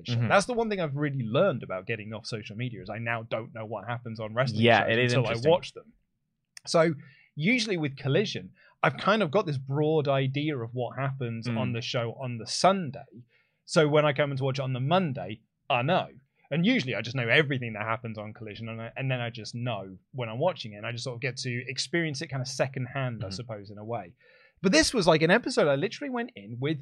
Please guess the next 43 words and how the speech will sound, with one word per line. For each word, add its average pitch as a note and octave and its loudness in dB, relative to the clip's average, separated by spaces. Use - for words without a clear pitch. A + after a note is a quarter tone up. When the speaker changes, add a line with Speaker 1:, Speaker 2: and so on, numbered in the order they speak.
Speaker 1:
nothing, D#3+ -2
no G3+ 6
knowledge G3 2
of E3+ 2
Speaker 2:
Mm. G#3+ 4
Speaker 1:
anything. F#2+ -6
I'd D3+ 4
seen F3 0
a D#3 0
Wresttalk G#3 0
dot G3 0
com D#3+ -6
headline, A#2 -6
which A2+ -12
was, A#2 -8
um, A#2+ -6
Samoa C3+ 2
Joe's C3 -2
next A#2+ -8
opponent A#2 -10
revealed. G2 -14
And A2+ -8
I B2+ -6
was B2+ -6
like, D3+ -4
"Oh, A#3+ -4
that'll C#4 0
be A#2+ -10
interesting. - -14
I'll A#2+ -2
find C#3+ -2
out A2+ -2
who C3 0
that B2 -2
is." G#2+ -8
And B3+ 0
blow E4 8
me B3+ 2
down, G3 8
Speaker 2:
Yeah. G#2+ 6
Speaker 1:
it's C#4 0
Hook. - 6
Speaker 2:
Yeah. E3 6